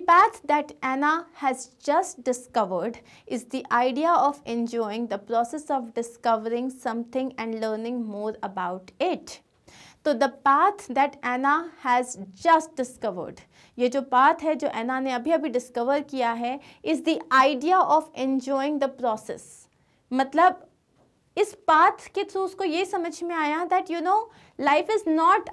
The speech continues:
about कि आपको कोई चीज़ मिली, आपने देखी, आप खुश हो गए, बात ख़त्म। No, it is the idea of enjoying the process of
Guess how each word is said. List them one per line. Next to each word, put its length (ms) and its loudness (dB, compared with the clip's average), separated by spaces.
about 500 4
कि 100 -4
आपको 320 2
कोई 140 -4
चीज़ 240 -6
मिली, 240 0
आपने 280 2
देखी, 260 -2
आप 140 0
खुश 220 -6
हो 60 -2
गए, 120 -2
बात 300 2
ख़त्म। 400 -2
No, 120 -2
it 120 -2
is 240 2
the 80 4
idea 340 4
of 240 4
enjoying 440 0
the 120 4
process 640 2
of 140 0